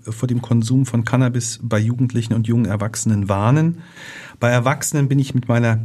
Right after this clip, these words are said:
Empfehlung milder. Hier kann es vorkommen, dass jemand, äh, Cannabis, äh, konsumiert und dann abends auf seinem Nachttisch ein Chamäleon sieht, versucht, das irgendwie wegzuscheuchen. Das klappt dann natürlich nicht,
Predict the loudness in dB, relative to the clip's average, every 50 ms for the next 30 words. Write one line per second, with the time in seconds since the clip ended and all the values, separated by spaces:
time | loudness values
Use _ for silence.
0 | -6 -6 -2 -2 -2 -2 0 -2 -2 0 2 4 4 6 6 6 6 4 4 4
1 | 4 4 2 2 2 -2 -4 -10 -16 -20 -20 _ _ _ _ _ _ _ _ _
2 | -20 -20 _ 0 2 4 4 2 2 -2 -4 -2 0 0 0 0 -2 -4 -4 -4
3 | -4 -4 -2 -2 0 2 2 2 2 0 -2 -2 -2 0 0 0 0 -2 -4 -8
4 | -14 -20 -20 -20 _ _ _ -8 -8 -8 -8 -6 -4 -2 -2 0 0 0 0 -2
5 | -2 -6 -8 -8 -10 -8 -4 -2 0 0 2 2 2 2 2 4 4 4 2 0
6 | -4 -10 -18 -20 -20 _ _ _ _ _ _ _ -4 -2 0 0 2 2 2 0
7 | 0 -2 0 0 2 2 0 -2 -2 -6 -8 -8 -8 -6 -4 -4 -2 0 0 0
8 | 0 0 -2 -4 -6 -8 -8 -8 -8 -8 -6 -4 -4 -4 -4 -2 -2 0 0 2
9 | 2 2 2 2 2 2 2 2 2 0 0 -2 -2 -2 -2 -4 -4 -8 -10 -12
10 | -12 -6 -4 -4 -2 -2 -2 -4 -4 -4 -4 -6 -4 -4 -4 -2 -2 -2 -2 -2
11 | -4 -6 -6 -8 -8 -8 -8 -8 -4 -2 0 0 0 0 0 0 -2 -2 -4 -6
12 | -4 -4 -4 -2 0 2 2 2 0 0 0 0 0 0 0 0 0 -2 -2 -4